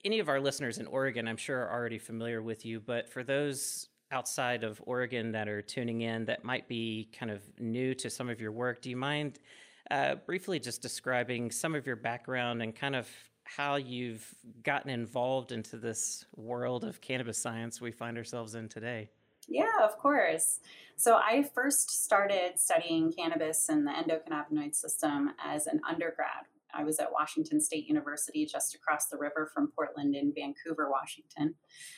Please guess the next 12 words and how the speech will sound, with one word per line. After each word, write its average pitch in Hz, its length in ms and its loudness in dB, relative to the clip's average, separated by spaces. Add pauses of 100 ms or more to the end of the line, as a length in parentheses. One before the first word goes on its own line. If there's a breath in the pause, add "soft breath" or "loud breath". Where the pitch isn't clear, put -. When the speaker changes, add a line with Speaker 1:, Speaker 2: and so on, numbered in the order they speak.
(160 loud breath)
Speaker 1:
Yeah. 170 180 4
Speaker 2:
Um, 165 360 6 (120)
and 170 500 0
I 165 280 4
went 208 240 4
on 185 260 4
to 185 220 -2
get 165 260 4
my 165 240 2 (100)
P 165 140 -4
H 156 200 -4
D 160 140 0